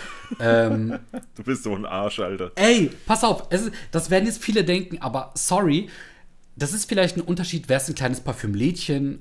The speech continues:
Speaker 1: wo dir auch wirklich Zeit gelassen wird, wo du dich so ein bisschen mal auch durchtesten kannst. Und ich bin der Letzte, der genervt ist, wenn man gesagt bekommt, vielleicht nach zwölf Mal sprühen, äh,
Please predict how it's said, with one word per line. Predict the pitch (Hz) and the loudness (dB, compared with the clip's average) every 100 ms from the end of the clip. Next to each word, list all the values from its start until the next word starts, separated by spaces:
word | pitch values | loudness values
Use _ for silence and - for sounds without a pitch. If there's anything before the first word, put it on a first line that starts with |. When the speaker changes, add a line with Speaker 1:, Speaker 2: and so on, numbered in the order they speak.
| - | -12
Speaker 1:
wo | 110 113 | -10 -4
dir | 117 139 | -4 -4
auch | 113 | -6
wirklich | 123 113 107 | -6 -8 -10
Zeit | - 117 | -6 -6
gelassen | - 110 107 107 | -4 -6 -4 -4
wird, | 104 101 104 - | 0 -2 -4 -10
wo | 101 | -6
du | 101 | -4
dich | 98 95 | -4 -4
so | 104 | -6
ein | |
bisschen | 104 - 98 | -4 -4 -6
mal | 90 92 - - - - _ _ | -6 -8 -10 -20 -20 -20 _ _
auch | 95 | -8
durchtesten | - 151 - 151 - 147 | 0 0 2 -4 -2 -2
kannst. | 117 120 - - | 0 -2 -4 -4
Und | 113 110 - - - - | -4 -4 -12 -18 -20 -10
ich | - - | -10 -2
bin | 143 | 0
der | 117 | 2
Letzte, | 151 - - 190 185 - - - | 0 0 0 -2 -2 -12 -14 -8
der | 110 117 113 113 113 - - - - - | -2 0 0 -2 -6 -16 -20 -20 -20 -8
genervt | 104 107 127 175 - | -2 2 2 2 -2
ist, | 156 - 113 | -6 -4 -2
wenn | 113 117 127 - - - - - | 0 -2 -4 -12 -18 -20 -20 -8
man | 104 131 | -6 -2
gesagt | 117 131 131 - | -2 0 0 -4
bekommt, | - 131 123 | -2 -2 -2
vielleicht | - 120 113 | -2 -4 -2
nach | 107 | -6
zwölf | - 123 131 | -4 -4 -2
Mal | 123 | -4
sprühen, | - - 117 123 123 | -6 -4 0 2 0
äh, | 127 | -4